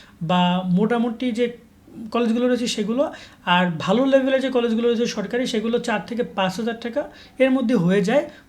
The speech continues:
মানে, যেগুলো একদম নামকরা কলেজ, একদম পুরোপুরি সরকারি কলেজ যেটাকে বলে। তো মোটামুটি কিন্তু ছয় হাজার টাকা পর্যন্ত বাজেট রাখা যেতে পারে বা এরকমের খরচ হবে চূড়ান্ত ভর্তির সময়। ওকে,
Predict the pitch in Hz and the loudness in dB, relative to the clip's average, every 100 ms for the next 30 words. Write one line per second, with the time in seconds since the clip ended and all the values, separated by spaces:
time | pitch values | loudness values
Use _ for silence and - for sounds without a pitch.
0 | 202 196 196 170 196 220 226 220 196 190 | -4 -2 -2 0 0 2 2 2 2 0
1 | 190 226 220 214 214 214 202 175 190 185 | 0 -2 -2 0 0 -2 -4 -4 -4 -4
2 | - 220 214 220 - 196 185 202 196 185 | -4 -2 -2 -2 -2 -4 -4 -6 -4 -2
3 | 170 175 170 170 160 160 - - - - | -2 -2 -2 -4 -6 -8 -10 -14 -20 -20
4 | - 254 254 277 285 294 302 302 - - | -2 4 6 8 6 6 2 2 -4 0
5 | 233 254 269 277 269 285 285 269 233 262 | 2 4 4 2 2 2 2 0 -2 0
6 | 262 196 196 220 220 202 233 240 247 277 | 0 2 2 2 0 0 0 -2 -2 0
7 | 269 240 226 233 247 254 247 220 226 240 | 0 2 0 -2 -2 -4 -4 -4 -4 -4
8 | 226 359 - - - 247 254 226 254 165 | -6 -6 -12 -20 -10 -4 -2 0 0 0
9 | 170 196 175 175 139 - - - - 190 | 0 -2 -4 -4 -6 -10 -20 -20 -12 -6
10 | 185 | -4